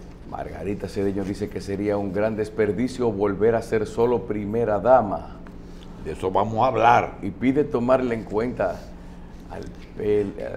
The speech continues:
Speaker 1: D.
Speaker 2: La dirigente reformista Alessandra Izquierdo dijo que los únicos que se apoderaran del Congreso será el pueblo para pedirle a sus representantes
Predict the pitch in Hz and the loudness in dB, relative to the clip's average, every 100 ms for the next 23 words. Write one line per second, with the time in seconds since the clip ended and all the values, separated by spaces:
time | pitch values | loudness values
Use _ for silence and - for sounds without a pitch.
0 | - 101 107 92 87 85 104 110 120 117 | -4 2 2 0 0 4 4 4 2 4
1 | 107 151 151 156 131 120 127 131 156 147 | 6 6 4 2 2 2 2 2 0 0
2 | 131 113 143 151 127 113 139 156 143 123 | 0 2 2 4 4 4 6 6 6 4
3 | 160 143 117 107 101 110 151 151 139 117 | 4 2 2 0 0 2 2 2 0 0
4 | - 107 107 101 101 104 123 123 113 104 | 0 0 0 0 2 2 4 2 2 -2
5 | 90 95 95 135 147 - 120 - - - | 0 -2 0 0 0 0 -6 -8 -14 -8
6 | - 107 123 131 - 120 170 160 120 95 | 2 4 6 4 2 8 8 10 6 4
7 | 98 87 82 110 117 135 123 98 98 90 | -2 -2 -2 -2 0 2 2 0 -2 -4
8 | 95 90 - 80 147 147 123 123 | -4 -4 -6 -2 2 2 2 -6